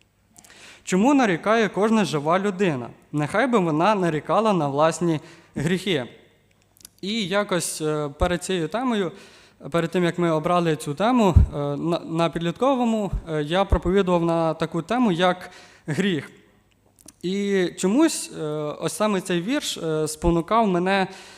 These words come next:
е, і, ну, повторити цю проповідь тут, на цьому місці. Хай Бог благословить. Е, зачитаю, е,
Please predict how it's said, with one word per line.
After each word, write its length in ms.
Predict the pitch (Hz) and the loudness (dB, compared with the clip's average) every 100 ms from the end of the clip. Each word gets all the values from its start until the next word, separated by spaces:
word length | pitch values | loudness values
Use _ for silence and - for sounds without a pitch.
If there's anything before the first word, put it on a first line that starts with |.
| - _ - | -20 _ -8
е, 280 | 147 143 139 | -4 -4 -4
і, 200 | 170 185 165 - - | -2 -4 -6 -18 -6
ну, 160 | 202 | -2
повторити 520 | 160 170 - 202 214 170 | -2 -2 -2 -2 -2 -4
цю 120 | 160 | -4
проповідь 640 | 180 180 175 165 151 156 - - | -2 -2 0 -2 -4 -8 -8 -10
тут, 200 | 185 185 | -6 -2
на 100 | 160 | -2
цьому 440 | 147 170 170 160 139 - | 0 0 2 0 -4 -8
місці. 400 | 170 175 143 127 120 - _ _ _ - - | 0 0 0 -6 -14 -18 _ _ _ -20 -12
Хай 100 | 156 | -4
Бог 180 | 165 165 | -2 -2
благословить. 520 | 160 151 170 131 - _ _ _ _ _ _ _ _ - - - - - _ _ - | -4 -2 -4 -4 -10 _ _ _ _ _ _ _ _ -20 -20 -20 -20 -20 _ _ -10
Е, 160 | 143 139 | -8 -6
зачитаю, 680 | 160 156 - 226 226 190 - - - 175 | -6 -6 0 0 2 0 -2 -10 -20 -16
е, 360 | 147 147 147 143 | -12 -10 -10 -12